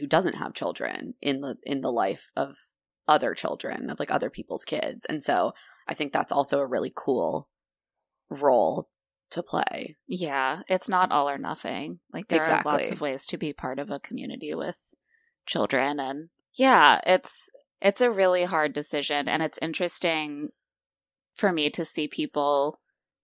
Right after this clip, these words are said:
Speaker 2: grappling with it the way that you are, because I think for a lot of people it's very instinctual. Like,
Speaker 1: Yes.
Speaker 2: because,
Speaker 1: And I
Speaker 2: like,
Speaker 1: think,
Speaker 2: that is how the
Speaker 1: ugh.
Speaker 2: human race is propagated. Like, a lot of people just have this,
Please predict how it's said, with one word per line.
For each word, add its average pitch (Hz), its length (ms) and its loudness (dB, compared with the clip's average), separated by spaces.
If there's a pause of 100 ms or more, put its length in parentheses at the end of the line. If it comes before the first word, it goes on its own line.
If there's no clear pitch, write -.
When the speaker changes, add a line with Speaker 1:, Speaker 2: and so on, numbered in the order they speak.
(600)
Speaker 2:
grappling 180 520 0
with 196 200 -6
it 208 180 2
the 202 120 0
way 175 160 2
that 175 200 -2
you 147 200 -2
are, 170 240 4
because 151 600 -2
I 160 100 0
think 151 200 -4
for 160 120 -2
a 156 60 0
lot 127 200 -2
of 139 80 -8
people 151 340 -4
it's 143 180 -6
very 127 300 -6
instinctual. 185 1040 -6 (120)
Like, 143 280 -4
Speaker 1:
Yes. 175 540 -2
Speaker 2:
because, 147 540 4
Speaker 1:
And - 20 2
I - 20 2
Speaker 2:
like, 147 180 2
Speaker 1:
think, - 80 -18
Speaker 2:
that 151 180 6
is 160 80 0
how 170 140 2
the 170 80 -2
Speaker 1:
ugh. 180 60 -4
Speaker 2:
human 156 360 -2
race 147 320 -4
is 147 180 -6
propagated. 160 760 -2
Like, 151 160 0
a 156 60 2
lot 139 220 0
of 139 80 -2
people 151 280 -4
just 143 220 -8
have 135 440 -6
this, - 380 -8